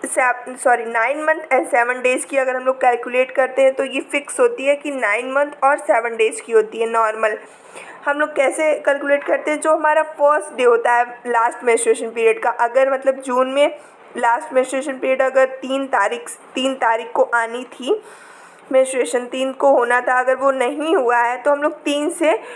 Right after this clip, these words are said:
confirm करेंगे, right?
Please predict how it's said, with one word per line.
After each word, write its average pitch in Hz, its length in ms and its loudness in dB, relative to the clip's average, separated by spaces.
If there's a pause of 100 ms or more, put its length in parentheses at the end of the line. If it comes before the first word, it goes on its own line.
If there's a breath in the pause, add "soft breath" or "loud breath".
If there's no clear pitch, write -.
(180 loud breath)
confirm 269 480 -2
करेंगे, 202 460 0 (920)
right? 294 360 0